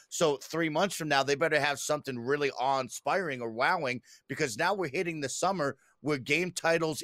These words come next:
E three is gonna be pushing things, and your game is gonna continue to get buried behind a lot of news.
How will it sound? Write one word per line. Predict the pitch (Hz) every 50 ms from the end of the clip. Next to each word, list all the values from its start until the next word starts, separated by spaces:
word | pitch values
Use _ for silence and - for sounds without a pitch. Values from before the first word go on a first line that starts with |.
| - _
E | 165 175 175 165
three | - - 156 165 165 165
is | 165 147 127
gonna | - 156 147
be | 151 139
pushing | - - 160 160 - - 156 -
things, | - 156 151 156 139 - - - - - -
and | 131 147
your | 156 160
game | 139 175 180 175 170
is | 156 131
gonna | 165 156 143
continue | 123 - 131 120 - - - 180 196 190 170
to | 139 135
get | 110 143 139 117 104
buried | - 131 143 180 208 185 135 117 113 107 - - - _ _
behind | 127 123 131 143 143
a | 127
lot | 120 123 135 156 160
of | 147 123
news. | 120 139 180 220 220 156 131 123 -